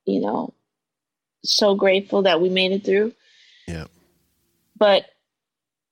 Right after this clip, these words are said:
Speaker 1: I really, yeah, I mean, there's a whole other conversation, but it would be nice if there was already a system in place that supported everybody so that the next time this happens,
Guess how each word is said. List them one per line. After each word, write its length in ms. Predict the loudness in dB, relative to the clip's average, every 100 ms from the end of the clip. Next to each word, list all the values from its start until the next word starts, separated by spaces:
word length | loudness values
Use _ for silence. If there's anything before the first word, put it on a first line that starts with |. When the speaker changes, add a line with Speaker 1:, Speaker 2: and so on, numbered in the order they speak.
| _ _ _ 0
Speaker 1:
I 140 | 0
really, 600 | 0 -2 0 2 2 0 -4 -14 -18 -20 -20 _ _ _
yeah, 320 | -4 0 0 0
I 100 | 0
mean, 480 | 0 0 0 -2 -2
there's 200 | -4 -2
a 40 |
whole 220 | 0 2
other 160 | 2 0
conversation, 680 | -4 -4 -4 -2 -2 -4 -2
but 160 | -2 0
it 80 |
would 160 | -2 -2
be 100 | -2
nice 300 | -2 -2 -4
if 120 | -4
there 140 | 0 0
was 280 | 0 -4 -10 -20 _ _ _
already 380 | 0 2 4 2
a 60 | 2
system 360 | 0 -2 -2
in 120 | -2 0
place 300 | 2 0 0
that 120 | -2
supported 500 | -2 -2 0 2 0
everybody 440 | -2 -2 0 0
so 180 | 0 0
that 160 | 0 -2
the 60 |
next 320 | -2 -2 -2 -2
time 240 | 0 0
this 140 | -2 -2
happens, 920 | -2 -2 -4 -6 -6 -6 -6 -10